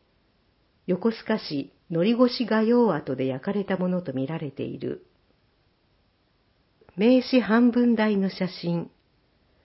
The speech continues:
出土した軒丸瓦です。形は割れていますが、丸い枠の中央にレンゲの花模様が彫られています。写真終わり。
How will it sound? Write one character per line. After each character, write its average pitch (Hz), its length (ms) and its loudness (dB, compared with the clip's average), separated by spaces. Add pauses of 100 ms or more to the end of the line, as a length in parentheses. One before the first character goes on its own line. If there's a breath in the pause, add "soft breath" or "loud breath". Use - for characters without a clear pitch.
(500)
出 240 100 4
土 233 120 4
し - 160 -8
た 208 240 2 (120)
軒 180 280 4
丸 269 280 8
瓦 214 380 4
で 131 160 -2
す。 - 60 -14 (1500)
形 247 400 2
は 240 160 8
割 226 200 6
れ - 20 4
て 226 120 4
い 220 100 6
ま 214 120 6
す - 140 -6
が、 156 260 2 (380)
丸 180 320 6
い 254 120 6
枠 233 280 4
の 233 160 6
中 226 360 0
央 220 220 4
に 143 340 0 (380)
レ 202 180 6
ン 262 80 8
ゲ 262 120 10
の 254 120 8
花 220 260 6
模 269 160 10
様 180 240 6
が 143 100 -2
彫 156 160 0
ら 180 140 2
れ 180 120 0
て 143 140 -2
い 143 120 0
ま 139 180 -2
す。 - 60 -14 (1500)
写 165 120 -6
真 202 480 -2
終 175 260 -2
わ 151 60 -4
り。 147 280 -6